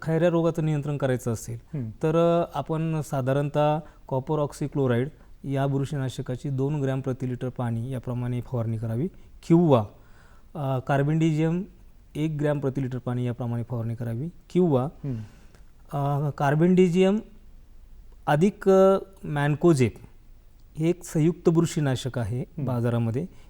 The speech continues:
Speaker 1: या संयुक्त बुरशीनाशकाची अडीच ग्रॅम प्रति लिटर पाण्यात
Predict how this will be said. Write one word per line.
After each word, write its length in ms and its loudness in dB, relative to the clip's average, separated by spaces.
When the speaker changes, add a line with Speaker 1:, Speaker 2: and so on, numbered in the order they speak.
Speaker 1:
या 160 4
संयुक्त 360 2
बुरशीनाशकाची 840 -4
अडीच 400 0
ग्रॅम 320 4
प्रति 280 0
लिटर 240 2
पाण्यात 400 0